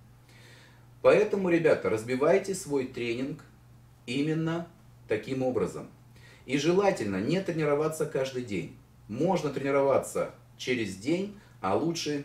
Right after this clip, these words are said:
день тренироваться, день отдыхать. Естественно, лучше тренировать крупные группы мышц с мелкими. Если вы будете тренировать, к примеру, одну только мышечную группу, такую как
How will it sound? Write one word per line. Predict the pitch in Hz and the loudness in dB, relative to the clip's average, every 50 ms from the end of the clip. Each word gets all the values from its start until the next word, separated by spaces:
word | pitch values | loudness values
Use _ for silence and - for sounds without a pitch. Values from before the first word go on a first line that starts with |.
| - - | -8 -14
день | - 104 104 131 135 120 - | -16 -10 -4 -2 -2 -2 -2
тренироваться, | - 104 110 107 113 120 147 160 165 156 - 160 | -4 -4 0 2 2 2 2 2 0 0 -2 -4
день | 135 - 98 113 117 117 | -4 -2 -4 -4 -2 -2
отдыхать. | 113 107 104 104 - - - 95 - - - - - - - - - - - - - - - | -4 -6 -6 -8 -8 -4 -2 -2 -2 -4 -6 -16 -20 -20 -20 -20 -20 -20 -20 -20 -20 -20 -12
Естественно, | - 110 - 196 180 - - 240 262 262 254 - - 180 170 151 135 117 | -8 -4 -4 -2 -4 -4 -4 2 2 2 2 2 -4 -4 -2 0 0 -2
лучше | 117 127 170 190 - - - 156 | 0 -2 -4 -4 -4 -4 -6 -6
тренировать | - - 98 107 107 104 110 113 127 143 160 160 - - - - - - - - - - - - - - - - - - - - - | -4 -4 -4 0 2 4 4 4 4 4 2 2 0 -6 -14 -20 -20 -20 -20 -20 -20 -20 -20 -20 -20 -20 -20 -20 -20 -20 -20 -12 -6
крупные | - 131 143 147 131 - - 107 98 95 90 | -2 0 0 0 -2 -4 -6 -4 -4 -2 -2
группы | 95 101 107 87 76 98 92 | -2 -4 -4 -4 -4 -6 -6
мышц | 98 117 151 170 - - - - - - - - - - - - | -4 -2 -2 -4 -4 -6 -12 -18 -20 -20 -20 -20 -20 -20 -20 -20
с | - - - 127 123 123 - - - | -14 -6 -4 -4 -4 -6 -12 -16 -12
мелкими. | 98 101 104 95 87 85 - 80 73 - - - - - - - - - - - - - - - | -8 -6 -4 -4 -4 -4 -6 -12 -14 -14 -16 -20 -20 -20 -20 -20 -20 -20 -20 -20 -20 -18 -8 0
Если | 165 220 226 - 226 | 2 2 2 2 0
вы | 214 214 202 | 0 2 2
будете | 214 208 208 196 208 190 | 2 0 -2 -2 -2 -2
тренировать, | 196 190 185 185 185 190 185 180 | 0 2 2 4 6 6 4 4
к | - - | 2 -2
примеру, | 165 165 170 175 175 175 156 139 113 95 - - - - | -2 0 2 2 2 2 2 2 2 -2 -4 -8 -12 -2
одну | - 135 139 139 139 175 180 156 127 | 4 4 4 4 4 2 0 0 0
только | - - 123 104 92 - 110 | 0 0 0 0 0 -2 -4
мышечную | 120 123 113 - 104 98 - 113 110 107 104 | -2 -4 -6 -6 -10 -10 -8 -6 -6 -6 -4
группу, | 104 113 120 120 95 - - - 85 - - - - - - - | -4 -4 -2 -4 -4 -6 -8 -8 -10 -10 -10 -12 -20 -20 -14 -4
такую | - 113 107 - - 131 120 107 95 85 | -2 0 0 0 -2 -4 -2 -2 -4 -2
как | - 107 98 - - - | 0 0 0 0 -2 -6